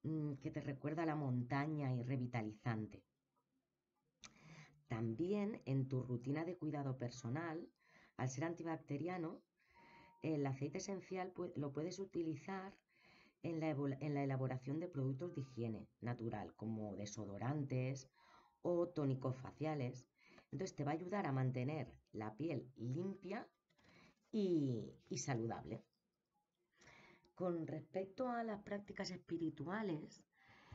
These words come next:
eh, o meditativas, puedes usar ramas de tomillo fresco o su aceite esencial durante la meditación o en rituales de limpieza energética y ayuda a proteger y purificar el espacio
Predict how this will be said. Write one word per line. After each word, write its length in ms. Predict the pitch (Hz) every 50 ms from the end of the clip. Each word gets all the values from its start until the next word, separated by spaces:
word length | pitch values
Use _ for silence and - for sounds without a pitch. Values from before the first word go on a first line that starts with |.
| - - - - - _ _ -
eh, 260 | 180 175 170 160 - -
o 100 | 160 151
meditativas, 1000 | 147 143 131 135 131 127 113 113 127 - 190 196 170 147 139 160 - - - _ _ _ _ _ _ _ _ _ _ _ _ _ _ _ _ _ _ _ - - - - -
puedes 280 | 160 165 180 165 - 160
usar 340 | 147 - - 151 143 139 151
ramas 280 | 156 151 147 143 135
de 100 | 123 135
tomillo 420 | 131 131 131 139 139 131 135 135 127
fresco 840 | - - 135 160 175 165 - _ - - 135 139 139 139 139 - _ - - - - - - - _ -
o 160 | 143 139 139
su 140 | 131 - 139
aceite 320 | 127 131 135 139 135 139
esencial 580 | 131 - 117 110 113 - - 156 160 151 147 135
durante 320 | 135 131 131 127 127 135
la 120 | 120 113 117
meditación 760 | 117 113 113 113 113 - 110 - - - 156 156 151 139 131
o 60 | 127
en 80 | 123 127
rituales 520 | 131 127 131 110 120 123 131 131 127 120
de 100 | 127 123
limpieza 420 | 117 113 113 - 139 135 131 123
energética 840 | 110 107 107 - - - 151 160 165 - 131 - - 131 139 135 127 - - - - - - - - - - - - _ -
y 80 | 185
ayuda 320 | 220 233 226 226 220 240 240
a 80 | 233
proteger 580 | - 180 170 156 - 147 135 - - 180 190 202
y 60 | 202
purificar 560 | 202 - 165 156 135 - 135 - - 135 123 131
el 100 | 131 127
espacio 600 | 120 - - - - 107 92 - - - 101